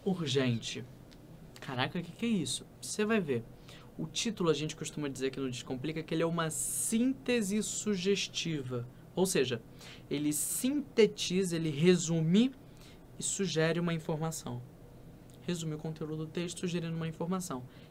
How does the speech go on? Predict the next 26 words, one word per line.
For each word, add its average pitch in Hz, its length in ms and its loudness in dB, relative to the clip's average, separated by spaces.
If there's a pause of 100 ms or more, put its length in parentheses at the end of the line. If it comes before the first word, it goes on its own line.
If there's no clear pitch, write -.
(100)
E 180 80 2
essa 220 180 6
informação, 175 520 2
ela 196 100 6
é 180 40 2
decifrada 165 1700 4 (500)
durante 135 400 0
a 135 40 0
minha 131 140 -2
redação. 123 540 -4 (800)
Vai 143 100 0
ficar 180 200 -4
claro. 123 320 -6 (180)
Solidificação 180 1300 -2
urgente. 120 560 -10 (1040)
Introdução. 214 680 2 (1080)
Eu 254 140 10
acredito 185 560 8
que 185 120 0
podemos 175 460 2
mudar 165 320 6
o 165 40 2
mundo 160 360 2
através 147 500 2
da 143 100 10
alimentação. 139 720 0